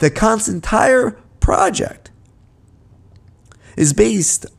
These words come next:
ultimately on this sublime experience, even though Kant reduces his approach to it to just a few chapters in his third critique. That's the only time he talks about the sublime. There's another book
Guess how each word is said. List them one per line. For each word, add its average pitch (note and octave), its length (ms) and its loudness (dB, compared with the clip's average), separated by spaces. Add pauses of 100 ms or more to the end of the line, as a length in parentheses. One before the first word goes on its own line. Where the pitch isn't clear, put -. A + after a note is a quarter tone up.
(120)
ultimately F#3+ 560 0
on C#3 220 -2
this D#3+ 160 0
sublime B2+ 500 0
experience, C3+ 540 -2
even F#3+ 220 -4
though C#3+ 140 0
Kant D#3+ 300 -2
reduces C#3+ 680 -2 (300)
his C#3+ 280 2
approach E3 420 0
to A2+ 120 2
it A2+ 120 0
to B2+ 100 -4
just C#3+ 240 -4
a E3+ 80 0
few D#3+ 300 -6
chapters D3 720 -2 (180)
in D3+ 120 2
his D#3 240 -2
third F3 240 -2
critique. - 540 -4 (120)
That's - 200 -4
the C3 140 0
only C#3 160 0
time D3 220 -2
he C#3+ 40 -4
talks C3+ 280 -4
about C3+ 180 -4
the B2 80 -8
sublime. D3+ 320 -2
There's D#3 180 -2
another D#3 260 0
book G#2+ 280 -2